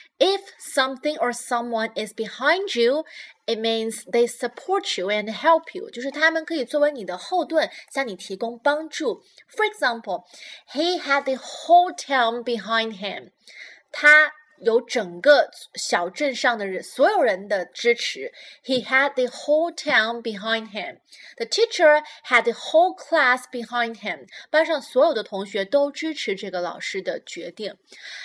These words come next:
这是behind的第二种用法。第三种用法，If an experience is behind you, it means it happened in your past and will not happen again, or no longer affects you.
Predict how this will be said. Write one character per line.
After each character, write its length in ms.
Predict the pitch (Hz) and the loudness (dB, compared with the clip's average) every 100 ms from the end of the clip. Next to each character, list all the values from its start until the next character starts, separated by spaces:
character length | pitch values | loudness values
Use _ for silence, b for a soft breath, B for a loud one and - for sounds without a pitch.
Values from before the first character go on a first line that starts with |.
| B | B
这 80 | 349 | -4
是 140 | 330 | -4
behind 420 | 294 359 349 339 294 | -2 0 2 2 0
的 180 | 269 233 - | -4 -6 -2
第 140 | 339 | 2
二 120 | 311 | 2
种 200 | - 175 | 0 -8
用 180 | 175 175 | -10 -10
法。 240 | - 123 - | -8 -10 -8
第 120 | 311 | -6
三 260 | - 359 349 | 2 2 2
种 180 | 214 | -4
用 220 | 202 208 190 | -4 -6 -6
法， 320 | - - - _ _ _ _ _ - b b b _ | -4 -6 -6 _ _ _ _ _ -14 b b b _
If 440 | 311 392 - - - | 4 4 -4 -16 -4
an 200 | 269 262 262 | 0 0 -2
experience 800 | 247 - - 349 339 196 214 - | -8 -8 -2 2 2 2 -4 -8
is 160 | - 208 | -6 -6
behind 720 | - 208 - 294 330 381 277 | -8 -12 -8 -2 0 0 -4
you, 280 | 214 185 170 B B - | -4 -4 -6 B B -8
it 100 | 233 | -4
means 440 | 233 226 233 - B B - | -2 -2 -4 -10 B B -8
it 140 | 233 | -8
happened 560 | 185 277 330 339 339 302 | -2 0 2 2 0 -4
in 140 | 269 | -6
your 140 | 254 247 | -4 -4
past 640 | - - 277 247 254 - B B - | -6 0 2 2 0 -8 B B -4
and 280 | 214 208 208 | -2 -2 2
will 260 | 247 240 | 4 4
not 480 | 240 226 247 311 320 - | -4 -4 0 0 0 -2
happen 360 | 233 226 262 285 | -2 0 -4 -6
again, 480 | 269 320 330 - - B B | -6 -2 -2 -2 -8 B B
or 400 | - 339 285 285 285 B B | 4 6 6 4 -2 B B
no 280 | 226 247 262 | -2 0 2
longer 500 | 247 262 302 240 208 - | 2 2 2 0 0 -4
affects 640 | 202 - 240 233 - - | -12 -8 -4 -4 -6 -12
you. 160 | - | -12